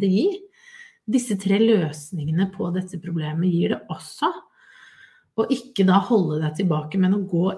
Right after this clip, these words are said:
inn og øve deg på det. Det er kjempeviktig. Eh,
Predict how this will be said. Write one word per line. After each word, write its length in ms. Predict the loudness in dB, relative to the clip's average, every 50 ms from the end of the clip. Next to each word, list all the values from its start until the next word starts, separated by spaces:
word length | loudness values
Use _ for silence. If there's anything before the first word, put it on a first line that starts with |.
| -2 -2 0
inn 160 | 0 0 -4
og 120 | -6 -4 0
øve 460 | 2 2 2 0 -2 -4 -8 -6 -4 -2
deg 160 | -2 -2 -2
på 100 | -4 -8 -8
det. 100 | -6 -4 -2
Det 80 | -2
er 100 | -2 -2
kjempeviktig. 920 | -4 -6 -2 -2 -2 -2 -2 -6 -8 -6 -6 -6 -6 -8 -8 -4 -2 -2 -2 -2 -4 -8 -16 -20 -20 -20 -20 -20 -20 -20 _ _ 2
Eh, 760 | 6 6 8 8 8 6 6 6 4 4 4 4 4 2 2